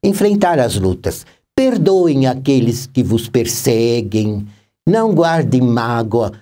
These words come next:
com aqueles que vos debocham. Não tenham sentimento mau contra ninguém, porque se somos dos céus, só temos virtudes, porque no Espírito de Deus não há maldade nenhuma.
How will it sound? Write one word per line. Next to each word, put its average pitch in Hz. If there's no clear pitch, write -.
com 131
aqueles 120
que -
vos 92
debocham. 101
Não 226
tenham 185
sentimento 135
mau 135
contra 175
ninguém, 135
porque 135
se 135
somos 143
dos 110
céus, 170
só 151
temos 131
virtudes, 208
porque 131
no 135
Espírito 131
de 110
Deus 127
não 117
há 107
maldade 101
nenhuma. 90